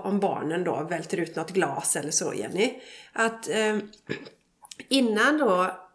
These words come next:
innan du ens har funderat på detta, så sannolikt så skäller du på barnet eller säger någonting. Om det är det du har fått lära dig när du växte upp. Eh, sen nästa steg, när du börjar bli medveten, du är lugn,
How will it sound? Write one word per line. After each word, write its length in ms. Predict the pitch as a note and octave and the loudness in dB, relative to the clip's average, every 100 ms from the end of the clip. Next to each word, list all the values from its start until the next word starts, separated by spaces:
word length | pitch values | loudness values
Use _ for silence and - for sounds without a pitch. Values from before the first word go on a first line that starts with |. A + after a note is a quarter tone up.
| _ _ - - - | _ _ -20 -8 0
innan 220 | A3+ A3+ | 2 4
du 60 | C4+ | 2
ens 160 | G3+ | 2
har 80 | F#3+ | 0
funderat 380 | G3+ F#3+ E3+ G3+ | 0 0 -2 -2
på 60 | |
detta, 240 | B3 B3 - | -4 -4 -2
så 120 | F#3 | 2
sannolikt 520 | F#3 G#3 E3+ - G3 | 4 2 0 -4 -2
så 160 | - F#3 | -2 -4
skäller 400 | - - - - | -4 -2 -2 -4
du 60 | |
på 120 | - A3 | -6 -2
barnet 420 | A3+ G#3 B3 C4+ - - | 2 4 2 0 -6 -10
eller 100 | F#3 | -4
säger 240 | - D3+ | 0 2
någonting. 420 | E3+ - - - - - - _ _ _ _ | 0 -2 -6 -8 -10 -16 -20 _ _ _ _
Om 180 | A3 G3+ | 4 6
det 100 | F#3+ | 4
är 40 | |
det 180 | G3+ F3+ | 2 0
du 240 | F3+ F#3 | -2 -6
har 140 | F3+ F#3 | -6 -6
fått 200 | A3 B3+ | -6 -4
lära 260 | A#3 E3+ | -4 -4
dig 120 | E3+ F3 | -4 -4
när 100 | F#3 | -4
du 140 | A3+ | -2
växte 320 | C4+ C#4 - | -2 -2 0
upp. 220 | C4+ - - _ _ _ _ _ _ - - - - | 0 -2 -16 _ _ _ _ _ _ -20 -20 -16 -6
Eh, 320 | F#3+ F#3 - | -4 -4 0
sen 420 | - A#3 C#4 D#4 - | 4 6 4 4 2
nästa 400 | D#4+ E4+ - G#3+ | 2 2 0 0
steg, 280 | - A#3 G3+ | 0 0 2
när 60 | |
du 100 | A3 | 0
börjar 140 | A#3+ B3+ | 0 -2
bli 120 | C4 | -2
medveten, 800 | C4 A#3 - D#3 D3+ - B3+ D#4 A#3+ | 0 0 0 -2 -4 0 2 2 0
du 80 | |
är 40 | A3 | 0
lugn, 360 | G#3+ C4+ D#4+ | 2 2 2